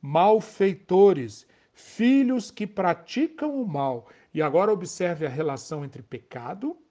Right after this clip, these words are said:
e virar as costas para o Senhor. Rejeitaram o Senhor, desprezaram o Santo de Israel,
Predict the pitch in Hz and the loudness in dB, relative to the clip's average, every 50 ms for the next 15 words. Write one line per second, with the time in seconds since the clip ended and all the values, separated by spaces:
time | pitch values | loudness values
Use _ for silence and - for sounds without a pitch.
0 | _ _ _ _ _ _ _ _ _ _ - 143 127 143 135 139 135 131 131 123 | _ _ _ _ _ _ _ _ _ _ -16 -12 -10 -8 -8 -8 -8 -8 -12 -14
1 | - - - 120 107 - - - 120 - _ - 123 - - - 104 101 107 107 | -16 -16 -16 -16 -16 -16 -18 -20 -20 -20 _ -20 -18 -16 -16 -16 -16 -14 -16 -16
2 | 101 - _ _ _ _ _ _ _ _ _ 151 175 226 247 262 269 240 185 196 | -16 -18 _ _ _ _ _ _ _ _ _ 4 6 8 8 8 4 0 0 0
3 | 240 240 233 - _ _ - 214 214 220 220 214 196 175 151 139 127 123 123 120 | 0 0 0 -6 _ _ 0 2 4 4 4 4 2 2 -2 -4 -6 -10 -12 -14
4 | - - 139 117 110 113 113 107 104 - _ _ _ _ _ _ _ 151 131 220 | -14 -18 -18 -16 -16 -14 -14 -14 -16 -18 _ _ _ _ _ _ _ 0 8 8
5 | 240 277 302 - - - - _ - 233 240 233 196 156 156 151 175 202 208 214 | 8 8 8 0 -4 -10 -12 _ 4 6 6 6 4 2 -8 -6 -2 0 2 2
6 | 214 202 185 170 156 139 135 131 120 - - - 139 135 120 - 135 117 131 117 | 4 4 4 2 0 -2 -4 -8 -10 -12 -10 -8 -8 -8 -10 -12 -18 -18 -18 -16
7 | - 127 123 120 120 123 120 110 | -14 -12 -10 -8 -8 -8 -10 -12